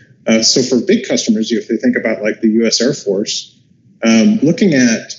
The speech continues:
they know what their airplane configurations are. And if you can maintain those airplane configurations by tail number in a digital world, when you have to design a mod kit,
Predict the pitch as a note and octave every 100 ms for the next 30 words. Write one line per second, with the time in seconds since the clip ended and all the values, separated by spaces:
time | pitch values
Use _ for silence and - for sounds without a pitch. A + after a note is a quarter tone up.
0 | - _ _ _ C3+ F#3 E3+ B2 C#3 B2+
1 | A#2+ G#2 A2 - A2 - - G#2+ G#2+ G#2
2 | G2+ B2+ D3 B2 G#2+ G#2 - B2 A#2+ C3+
3 | - A2 A2+ G#2+ D#3+ E3+ B2+ A#2+ A#2+ B2
4 | B2+ A2+ - B2+ A2+ A2 - G#2 A2 -
5 | - F#3+ C3 - - G2+ G#2 - C3+ C#3
6 | B2 C3 A2+ G#2 A2+ C3+ G#2+ G2+ - _
7 | _ _ B2+ B2+ C3 D3 C3+ B2+ A2 B2
8 | B2+ A2+ A2+ A#2+ B2 G2+